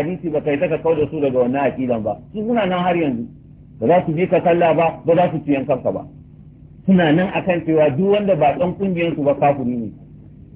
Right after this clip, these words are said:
Kuma ba za su maka sallama ba, in ka mutu ba za su amsa maka ba. Saboda su suna da jumudi, sun sandare a kan ra'ayinsu kawai, ko ka zo da aya ko hadisi ba za su tashi daga wannan ba. Amma masu son gaskiya sun karɓa,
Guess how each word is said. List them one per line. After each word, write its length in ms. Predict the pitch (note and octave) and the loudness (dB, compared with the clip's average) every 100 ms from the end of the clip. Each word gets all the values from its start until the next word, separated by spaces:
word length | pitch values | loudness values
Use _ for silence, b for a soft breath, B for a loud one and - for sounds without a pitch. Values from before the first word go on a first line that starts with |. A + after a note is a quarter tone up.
| - - - - - | -20 -20 -20 -14 2
Kuma 160 | G3+ | 4
ba 120 | G3+ G3 | 6 6
za 160 | G#3 | 4
su 60 | F#3+ | 2
maka 240 | F#3 F#3 E3+ | -2 -2 0
sallama 380 | E3 F3 E3+ | 0 2 0
ba, 80 | D#3+ E3 | 0 0
in 100 | A3 | -2
ka 100 | A3 | -2
mutu 200 | A3 G3 | -2 -2
ba 120 | D#3 D#3+ | 0 2
za 160 | F3+ | 2
su 80 | F3 | 0
amsa 300 | D3+ D3+ C#3 | -6 -2 -2
maka 240 | C3 B2+ | -2 -4
ba. 100 | F2 - - - - - - - - - - - - | -6 -8 -20 -20 -20 -20 -20 -20 -20 -20 -20 -10 2
Saboda 380 | A3+ G#3 F3+ | 4 4 2
su 160 | F3 G#3 | 2 0
suna 220 | G#3 A3+ F3 | 0 2 2
da 80 | E3 | 2
jumudi, 760 | B2+ E3+ G#3+ G#3+ G#3+ A3 G3+ - | 2 2 4 4 2 0 -2 -4
sun 220 | G#3+ A3 - | 0 2 2
sandare 500 | A#3+ A#3 G#3+ G3 G3 | 4 4 6 4 4
a 160 | G#3 E3 | 0 -2
kan 180 | G#3 G3 E3+ | -4 -2 0
ra'ayinsu 580 | F#3+ E3+ F3+ F#3+ - C3 | 0 0 -2 -4 -6 -4
kawai, 260 | G#3 G3 A2 - | 0 0 -2 -4
ko 120 | G3 | -4
ka 180 | F#3+ F#3+ | 2 2
zo 120 | G3 | 4
da 140 | F3+ D#3+ | 2 0
aya 180 | F3 D#3+ | 0 0
ko 60 | E3 | 2
hadisi 340 | D#3+ D3+ D3+ C#3 | 2 2 -2 0
ba 120 | C3+ | 2
za 160 | A#2+ | 2
su 80 | B2+ | 0
tashi 240 | C#3 C3 A#2 | -2 -4 -4
daga 180 | G#2+ G#2+ | -4 -4
wannan 280 | G2+ G2+ G2+ | -4 -6 -14
ba. 60 | - - - - - - - | -18 -20 -20 -20 -20 -20 -4
Amma 240 | D3 A3+ | 0 2
masu 240 | A#3 F#3+ F#3+ | 2 2 0
son 160 | A3 F#3+ | 0 0
gaskiya 360 | G3 F3 G3+ | 0 2 2
sun 140 | G3 A3 | 0 -4
karɓa, 380 | G#3 D3+ D#3 | -4 -4 -6